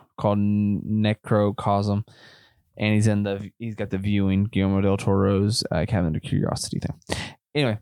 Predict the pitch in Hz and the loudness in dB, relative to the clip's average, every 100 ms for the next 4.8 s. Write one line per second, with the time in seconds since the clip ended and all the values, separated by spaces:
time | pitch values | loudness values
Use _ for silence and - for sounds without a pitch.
0 | _ _ _ - 131 135 110 110 - 110 | _ _ _ -8 -2 0 2 2 0 -6
1 | _ _ _ _ _ _ _ _ _ _ | _ _ _ _ _ _ _ _ _ _
2 | _ - - 120 - 135 117 113 190 196 | _ -16 -2 0 2 2 2 0 2 2
3 | 196 165 160 139 117 117 135 143 143 135 | 2 2 0 0 0 0 0 2 2 2
4 | - 135 107 101 131 139 113 | 2 2 2 2 2 2 0